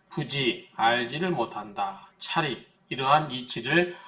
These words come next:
알지를 못한다. 심, 심지어 요 있다. 어떤 경우냐면 이, 위 있죠. 자,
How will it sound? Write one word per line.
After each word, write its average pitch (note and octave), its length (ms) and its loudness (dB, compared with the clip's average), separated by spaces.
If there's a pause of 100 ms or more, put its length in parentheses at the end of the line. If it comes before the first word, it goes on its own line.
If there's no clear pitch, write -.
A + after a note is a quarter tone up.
(200)
알지를 D3+ 720 2
못한다. G3+ 600 -8 (580)
심, - 560 0 (200)
심지어 A2+ 1000 2 (1400)
요 D#3 240 6
있다. - 540 4 (320)
어떤 D#3+ 320 2
경우냐면 D3+ 640 4 (640)
이, E3 720 6 (160)
위 E3 420 6
있죠. A#2 480 -6 (260)
자, G#2 320 -4